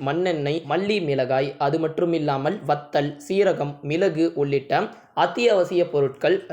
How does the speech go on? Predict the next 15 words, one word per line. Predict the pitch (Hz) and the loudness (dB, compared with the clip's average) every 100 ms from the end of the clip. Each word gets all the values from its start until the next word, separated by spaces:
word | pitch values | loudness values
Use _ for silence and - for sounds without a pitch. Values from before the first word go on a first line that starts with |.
| 143 | 0
ரேஷன் | 160 175 156 | 0 -2 -2
கடைகளில் | 139 127 127 165 - - | 0 0 0 0 -2 0
குடும்ப | 170 208 170 - | 2 4 2 0
அட்டைதாரர்களுக்கு | 120 - 151 127 135 143 135 127 120 151 208 - - - 180 | -6 -2 0 2 2 2 0 -2 -2 0 0 0 -16 -2 2
இலவசமாக | 240 240 208 165 131 160 190 135 | 4 2 0 0 2 2 2 0
வழங்க | 135 156 156 135 | 0 2 0 0
வேண்டும் | 127 143 135 131 | 0 0 -2 -4
என்று | 120 110 156 220 - - | -4 0 0 0 -6 -2
பல்வேறு | 185 220 233 233 226 170 | 2 4 4 4 2 -2
கட்சி | 151 185 | -2 -2
தலைவர்கள் | 165 139 143 139 117 151 208 - - | 0 2 2 0 2 0 0 -2 0
தமிழக | 139 165 170 147 | 2 4 2 2
அரசிற்கு | 123 123 131 127 143 202 220 - - | 0 -2 -2 -2 2 2 2 -12 0
கோரிக்கை | 214 226 185 175 190 - | 4 4 2 0 0 -2
விடுத்திருக்கிறாங்க | 147 160 160 143 131 131 123 | -4 0 0 -2 0 -2 -2